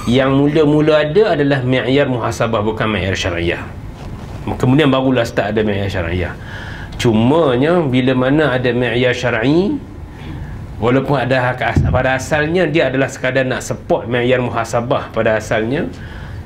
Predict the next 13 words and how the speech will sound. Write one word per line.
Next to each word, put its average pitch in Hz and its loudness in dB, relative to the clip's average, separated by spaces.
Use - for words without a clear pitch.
yang 135 4
lebih 143 2
popular 156 2
kemudiannya 160 2
adalah 160 2
mi'yar 151 2
syar'i 147 2
lebih 147 2
dalam 131 2
mi'yar 110 0
muhasabah. 95 -2
Ha, 143 0
ketika 120 -2